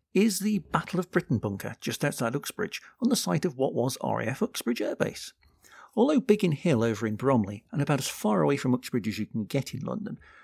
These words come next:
was one of the main operational airfields in the Battle of Britain, R A F Uxbridge was the Operations and Command Centre for Fighter Command, known internally as the Number Eleven Group.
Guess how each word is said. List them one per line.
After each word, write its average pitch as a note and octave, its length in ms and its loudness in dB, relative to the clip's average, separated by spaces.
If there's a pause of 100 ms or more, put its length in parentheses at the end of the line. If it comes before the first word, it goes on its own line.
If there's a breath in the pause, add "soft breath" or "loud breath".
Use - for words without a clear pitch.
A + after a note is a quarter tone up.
(120)
was B2 120 -2
one B2+ 100 4
of G#2 60 2
the A2 60 4
main B2 360 2
operational A2+ 520 0
airfields A#2 420 -4
in A#2 60 0
the A2 80 0
Battle A#2 240 -2
of - 80 -8
Britain, D3 320 -4 (500 soft breath)
R G#3+ 200 4
A G3 60 4
F - 200 0
Uxbridge - 500 -4
was - 140 -6
the - 180 0
Operations C#3+ 600 -2
and C3+ 120 -2
Command D#3 560 2
Centre G#2+ 320 -4
for C3 120 -12
Fighter A#2 280 -6
Command, A#2 360 -6 (240 soft breath)
known A2+ 160 -2
internally G#2 380 -6
as A2+ 100 -10
the A#2+ 160 -8
Number G2 240 -4
Eleven A#2 260 -2
Group. F2+ 180 -8